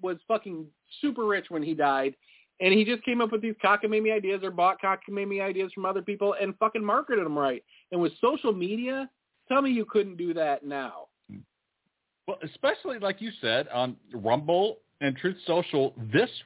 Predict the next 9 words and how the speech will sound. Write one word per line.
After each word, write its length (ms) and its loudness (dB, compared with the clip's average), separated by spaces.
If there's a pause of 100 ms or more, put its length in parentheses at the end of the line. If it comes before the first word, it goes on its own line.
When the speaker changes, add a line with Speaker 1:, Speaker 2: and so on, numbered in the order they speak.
Speaker 2:
would 400 -6
go 300 0 (180)
fucking 540 -2
nuts. 200 0 (640)
Speaker 1:
<laughs> 100 0 (1900)
You 200 -10
know 300 2
it 120 -4
would. 520 -4